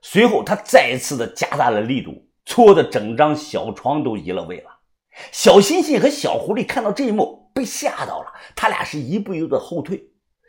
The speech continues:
这个搓澡工猛地转头：“马上就到你们两个了。”小星星和小狐狸光着屁股啊，就向外跑。我一把抓住了他俩：“你俩别怕，没什么的，又不会死人，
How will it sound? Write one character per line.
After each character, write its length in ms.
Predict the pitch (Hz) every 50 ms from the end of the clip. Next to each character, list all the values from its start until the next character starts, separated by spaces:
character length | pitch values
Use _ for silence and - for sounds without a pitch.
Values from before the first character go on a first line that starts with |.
| - - - _
这 200 | - 339 370 294
个 100 | 190 185
搓 320 | - - - - 311 320 240
澡 160 | 160 120 139
工 240 | 151 220 208 - -
猛 260 | - 147 165 156 147 190
地 100 | 285 247
转 200 | 190 - - 113
头 480 | - - 202 - - - - _ _ _ _ _ _ _ _ _ _ _ _ _ _ _ _
：“马 220 | - - - - -
上 80 | 139
就 80 | 143 139
到 200 | - - - 165
你 80 | -
们 100 | - 170
两 160 | 196 - - -
个 80 | -
了。” 80 | 139 131 - - - - _ _ _ _ _ _ _ _ _ _ _ _ _
小 460 | _ - - - - 156 165 131 147 160
星 240 | - 185 208 214
星 160 | 180 170 143 101
和 80 | 175
小 240 | 180 - - - 98
狐 160 | 98 - 123
狸 140 | 151 139 -
光 220 | - 190 196 185
着 80 | 175 139
屁 200 | - - 160 151
股 80 | 92 95
啊， 280 | 76 - - - _ _
就 100 | - 151
向 180 | - 139 131
外 160 | 135 127 104
跑。 280 | 92 - - - - _ _ - - - -
我 100 | 143 190
一 180 | 208 262 320
把 360 | 202 - - - - - - -
抓 240 | - 185 - - 160
住 100 | 131 123
了 80 | 87 -
他 120 | - -
俩 100 | - - - _ _ _ _ _ _ _ _ _ - - - _ _ _ _ _ _ _
：“你 100 | - 139
俩 160 | 165 - - -
别 120 | - 117 131
怕， 200 | 175 180 - - - _ _ _ _ _ _
没 220 | _ - 120 202 226
什 120 | - -
么 80 | - -
的， 120 | - -
又 120 | - 135 190
不 120 | 196 -
会 100 | 262 277
死 200 | - - - - -
人， 280 | - 123 - - -